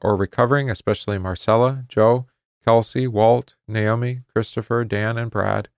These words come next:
Ron, Betty, Joan and Cheryl, Pat, Merlin, Heidi, Dick, and Karen. Pray for our homebound,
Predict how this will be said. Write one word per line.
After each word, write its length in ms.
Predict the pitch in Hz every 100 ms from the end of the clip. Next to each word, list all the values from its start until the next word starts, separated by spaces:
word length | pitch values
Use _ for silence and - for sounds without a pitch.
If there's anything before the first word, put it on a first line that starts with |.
| _ -
Ron, 500 | 104 110 120 135 123
Betty, 380 | 107 107 110 113 _ _ _ _
Joan 380 | - 110 120 120
and 100 | -
Cheryl, 480 | 123 - 98 95 104 -
Pat, 380 | - 110 117 120 _
Merlin, 440 | - 107 107 110 110 -
Heidi, 360 | 107 110 110 - _ _ _
Dick, 240 | 98 110 _ _ -
and 200 | 107 110
Karen. 420 | - 113 92 90 _ _ _ _ -
Pray 120 | 98
for 140 | 104
our 100 | 104
homebound, 560 | 92 113 107 107 117